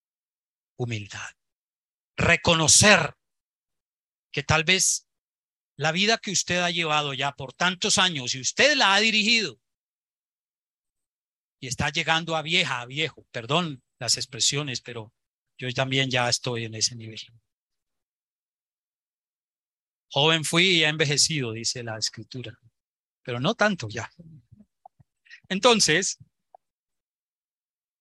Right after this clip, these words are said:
no va a haber satisfacción, porque tú eres espíritu.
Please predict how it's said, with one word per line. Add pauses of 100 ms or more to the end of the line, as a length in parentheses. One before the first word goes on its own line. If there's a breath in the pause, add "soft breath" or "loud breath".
(640)
no (120)
va
a (180)
haber
satisfacción, (1700)
porque
tú
eres
espíritu.